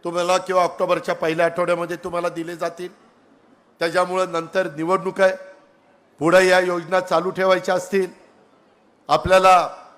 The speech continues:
आपलं भलं करून घ्यायचं असेल, महिलांना सबलीकरण करायचं असेल,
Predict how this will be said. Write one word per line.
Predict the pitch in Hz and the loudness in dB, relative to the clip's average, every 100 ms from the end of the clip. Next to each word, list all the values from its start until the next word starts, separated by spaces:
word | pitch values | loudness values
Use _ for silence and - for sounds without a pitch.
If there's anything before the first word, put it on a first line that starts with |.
| _ - | _ -6
आपलं | 156 185 | -2 0
भलं | 147 156 | 0 0
करून | 185 190 190 | -2 -2 -6
घ्यायचं | 175 180 175 | -6 -8 -4
असेल, | 185 185 196 190 - _ _ _ _ _ 127 | -6 -4 -8 -8 -16 _ _ _ _ _ -6
महिलांना | 151 185 190 190 | -4 -2 -2 -4
सबलीकरण | 185 160 170 180 190 185 | -8 -10 -10 -10 -10 -10
करायचं | 185 185 180 175 | -10 -8 -8 -8
असेल, | 185 - 202 | -12 -8 -8